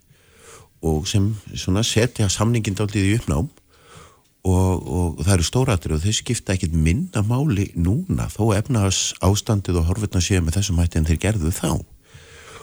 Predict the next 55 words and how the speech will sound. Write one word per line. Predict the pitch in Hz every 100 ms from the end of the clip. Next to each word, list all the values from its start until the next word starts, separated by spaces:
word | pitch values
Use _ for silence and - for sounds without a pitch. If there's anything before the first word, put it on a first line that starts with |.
| -
Og | 78 78 - -
auðvitað | 85 135 151 110 104
er, | - - 73
er | 101
það | 95 90
bara | 82
okkur | 87 -
rétt | 90 98
og | -
skylt | - 135
að | 85 101
vekja | - 76 113
athygli | - - - 80
á | 69
þessu | 139 135 120 - 58
að | 50 73 - _ _ _ -
þetta | - 135 - 120
stefnir | - 104 - 104
þessum | - 87 80
samningi | - 131 127 90 92 92
í |
hættu | 85 143 - - 113 120 - - - - - -
en | 85 90 80 71 73 -
það | -
er | 85
ekki | 80 - 76 67 -
það | 80 -
sama | 98 107
og | 80
benda | 95 104 87
á |
það | 90 80
að | 78
það | 80
þarf | 78
að | 80
uppfylla | - - 92
einhver | - 80
ákvæði | 120 - 92 65 85 117
eða | 73
það | 69 73
eigi | 95 117
eftir | - 85
að |
uppfylla | 80 - 78
einhver | - 80
ákvæði | 82 - 67 71
ef | 80
við |
þurfum | 82 80
að | 80
leysa | 92 -
úr | - 85
einhverjum | 80 80
hlutum | 127 - 67